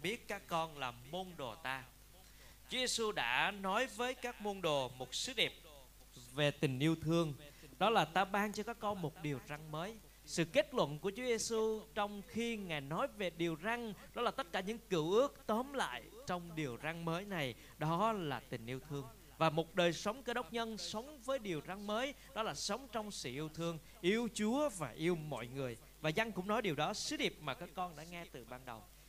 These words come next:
Điều mà Chúa dạy cho các con là những người tin Chúa. Giăng đã nhận trực tiếp điều này từ Chúa Giêsu.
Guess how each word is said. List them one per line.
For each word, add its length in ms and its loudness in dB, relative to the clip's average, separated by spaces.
Điều 240 8
mà 240 0
Chúa 140 -6
dạy 440 -2
cho 240 2
các 220 -8
con 420 0
là 80 0
những 260 -8
người 160 -2
tin 300 -10
Chúa. 240 -6
Giăng 440 -2
đã 160 -2
nhận 500 -6
trực 120 -2
tiếp 160 0
điều 180 -4
này 300 -6
từ 200 -2
Chúa 60 -6
Giêsu. 440 -4